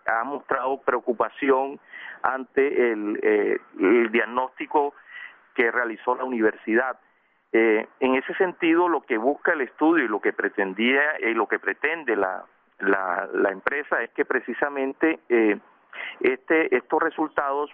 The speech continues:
puedan ser apropiados en el marco de la política pública local y puedan impactar de manera más decidida y positiva en el bienestar de la comunidad.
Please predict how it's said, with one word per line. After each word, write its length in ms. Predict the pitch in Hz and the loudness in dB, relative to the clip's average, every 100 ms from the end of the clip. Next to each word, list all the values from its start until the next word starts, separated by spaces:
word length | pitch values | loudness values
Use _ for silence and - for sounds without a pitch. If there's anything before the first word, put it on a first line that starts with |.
| - | -2
puedan 380 | 151 139 147 139 | 0 0 -2 0
ser 120 | 143 139 | 0 0
apropiados 720 | 143 151 - 139 135 143 147 | 0 -4 2 2 2 -2 -2
en 120 | 123 | -2
el 80 | 107 | 0
marco 340 | 107 107 - | 0 -2 -2
de 60 | 131 | -2
la 80 | 123 | 0
política 460 | 101 104 110 - | -4 -6 -4 -4
pública 400 | - 131 131 135 | 0 2 2 0
local 420 | 139 147 139 135 _ _ - - - | -4 -4 -6 -8 _ _ -12 -10 -8
y 140 | - 165 | -4 -2
puedan 340 | - 175 180 | 0 0 -2
impactar 680 | 170 - 139 _ - 139 139 - - - - | -6 -6 -6 _ -4 -4 -6 -14 -20 -18 -2
de 100 | 117 | 0
manera 320 | 113 113 139 | 0 0 -2
más 260 | 151 156 147 | 0 -2 2
decidida 600 | 147 - 139 143 147 120 | 0 2 4 4 4 2
y 60 | |
positiva 680 | 107 104 - 104 131 143 151 | -2 -6 -6 -4 2 2 2
en 140 | 131 113 | -2 -4
el 100 | 107 | -2
bienestar 520 | 110 104 101 113 110 | 0 -2 -2 -6 -2
de 100 | 127 | -2
la 120 | 120 | -2
comunidad. 580 | - 101 98 98 104 113 | -4 -6 -2 0 0 -2